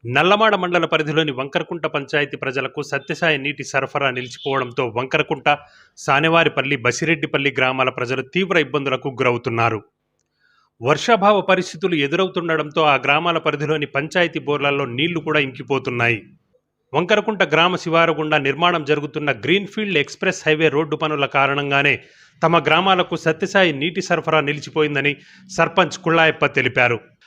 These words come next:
రోడ్డు పనులను నిర్వహిస్తున్న గుత్తేదారులు సత్యసాయి నీటి సరఫరా పైప్‌లైన్‌ను ఈ ఏడాది మార్చి ఇరవై మూడవ తేదీన తొలగించారని,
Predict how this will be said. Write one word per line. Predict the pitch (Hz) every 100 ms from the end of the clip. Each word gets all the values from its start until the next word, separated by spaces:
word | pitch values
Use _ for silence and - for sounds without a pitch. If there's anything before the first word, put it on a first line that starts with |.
| _ -
రోడ్డు | 196 202
పనులను | 233 220 208 190 180
నిర్వహిస్తున్న | 151 156 170 160 165 160
గుత్తేదారులు | 127 143 190 180 170 156 160
సత్యసాయి | 156 151 151 - 190 151
నీటి | 143 160
సరఫరా | 170 165 151 156 151
పైప్‌లైన్‌ను | 147 151 151 156 156 156
ఈ | 120 147 127 143
ఏడాది | 170 175 139 117 _ - _ 120
మార్చి | 131 202 202 208
ఇరవై | 170 160
మూడవ | 147 170 190 175
తేదీన | 160 156 160
తొలగించారని, | 143 143 151 160 165 147 143